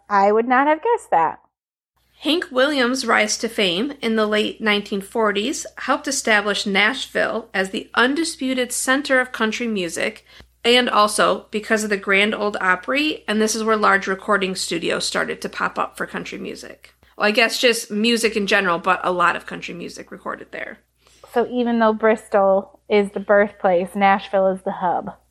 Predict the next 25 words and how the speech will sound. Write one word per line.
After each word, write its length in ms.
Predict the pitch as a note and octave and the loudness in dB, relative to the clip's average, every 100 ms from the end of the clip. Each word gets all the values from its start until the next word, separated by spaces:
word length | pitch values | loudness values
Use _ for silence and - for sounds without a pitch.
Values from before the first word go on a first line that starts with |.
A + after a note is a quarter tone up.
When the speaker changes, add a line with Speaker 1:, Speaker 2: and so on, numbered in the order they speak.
| _ _ - | _ _ -8
Speaker 2:
Yes. 480 | - - - - - _ _ _ _ - - | -8 -8 -14 -14 -18 _ _ _ _ -20 -10
Country 280 | - C4 C#4 | -4 -2 2
music 440 | C4+ C4+ C4+ C4 | 2 2 0 0
was 220 | G#3+ G#3+ - | -4 -4 -6
further 500 | - - D4 F#4+ F#4 | -12 -2 0 2 2
made 280 | B3+ F#3+ F#3+ | 2 0 -2
popular 600 | - F#3+ - F3+ F3+ G#3 | -2 -2 -2 0 2 0
by 520 | - G3 F#3+ F#3+ - - | 0 2 4 2 -2 -10
Hollywood 840 | - A3+ A#3 C4 B3 A3+ G3+ G3+ | -4 0 2 0 -2 -2 -2 -4
featuring 800 | - C4 C#4 - A3 F#3 G#3 G3+ | -6 -4 -2 0 0 0 -4 -6
singing 480 | - - A#3 A#3+ A#3 | -10 -8 -2 -2 -2
cowboys 680 | A3+ - F#4 D4 F3+ F#3 G#3+ | -2 0 0 0 -2 -2 -2
in 220 | A#3 B3+ | -4 -2
movies. 520 | D4 F#4+ - - - - _ _ _ _ - - _ | -2 -4 -8 -14 -18 -20 _ _ _ _ -20 -20 _
Some 320 | - - B3 A#3+ | -8 0 2 2
that 100 | A3 | 2
you 80 | |
might 200 | A#3 A3+ | 2 2
recognize, 880 | G3+ G3 A3 G#3+ G3+ G#3+ D4+ G4 - - _ _ _ _ _ | 2 0 -2 0 2 2 0 -4 -8 -16 _ _ _ _ _
Gene 280 | - A#3+ A#3 | -6 -2 0
Autry, 680 | G#3+ G#3+ G#3 B3 C4 F4+ F#4+ _ _ _ _ - | 2 2 0 -4 -4 -6 -10 _ _ _ _ -2
Hank 320 | G#3 A3 G#3+ | 0 0 2
Williams, 760 | A3+ A3 A3+ A#3+ C4 D#4+ - _ _ | 2 2 2 0 -2 -6 -12 _ _
Bob 280 | G#3 G3+ G#3+ | 0 2 2
Willis. 720 | A3 G#3 A3+ F#4+ - - - | 0 0 0 -2 -4 -10 -14